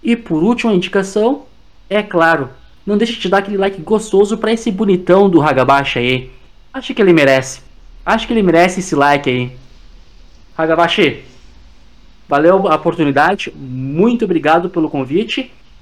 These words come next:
Aos que estão presentes aqui na live, muito obrigado também. E, e digo a vocês que, se vocês quiserem, a Casa do Vale das Trevas está aberta pra vocês.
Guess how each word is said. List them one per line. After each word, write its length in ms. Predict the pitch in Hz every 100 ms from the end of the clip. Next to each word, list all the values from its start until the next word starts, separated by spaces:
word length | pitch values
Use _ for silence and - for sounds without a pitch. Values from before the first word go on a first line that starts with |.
| - -
Aos 280 | 196 202 -
que 60 |
estão 180 | 202 233
presentes 520 | 220 160 185 220 220
aqui 200 | 185 180
na 120 | 180
live, 540 | 147 139 175 208 226 - - - - - -
muito 640 | 151 147 139 156 220 220
obrigado 340 | 180 147 143 -
também. 500 | 139 135 190 311 359
E, 140 | 294 - - -
e 200 | 285 392 - - -
digo 240 | 220 269
a 40 | 262
vocês 520 | 247 240 262 277 269
que, 340 | 269 247 - - - -
se 120 | -
vocês 240 | 226 220 214
quiserem, 440 | 202 214 240 285
a 100 | -
Casa 260 | 185 214 208
do 60 | 202
Vale 140 | 208
das 180 | 208 196
Trevas 380 | 196 208 220 208
está 360 | 202 220 208
aberta 460 | 196 190 170 185 190
pra 100 | 185
vocês. 500 | 180 185 156 143 -